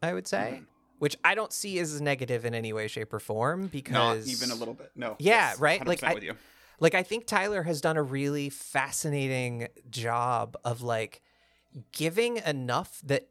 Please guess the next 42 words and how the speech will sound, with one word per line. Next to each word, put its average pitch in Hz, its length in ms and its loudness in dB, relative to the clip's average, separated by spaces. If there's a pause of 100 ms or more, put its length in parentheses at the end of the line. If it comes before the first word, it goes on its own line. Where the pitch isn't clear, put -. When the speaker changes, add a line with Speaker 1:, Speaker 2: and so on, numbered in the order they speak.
Speaker 1:
you 131 220 -6
know 127 240 4
what 131 280 0
the 135 60 -2
game 120 560 -6 (220)
will 113 260 -4 (100)
do, 131 400 -2
but 139 260 0
also 135 420 4
leaving 123 460 -4
a 113 40 -4
bunch 110 260 -6
of 110 160 -10
room. 117 460 -6 (800)
I 156 100 2
think 226 160 -4
he's 220 100 -2
done 196 120 2
a 175 60 2
great 135 400 -2
job 113 420 2
of 113 140 -6
giving 120 320 -2
people 107 580 -6 (360)
enough 143 420 4
that 180 160 -4
they 147 120 2
can 135 200 -2
really 123 440 -2 (140)
get 123 180 4
a 117 60 2
sense 113 360 -2
of 113 100 -4
what 110 220 -2
the 110 60 0
game 107 280 -4
will 107 140 -2
be, 131 340 -4
but 127 220 -2
they, 117 240 0
he's - 260 -12
not 185 260 4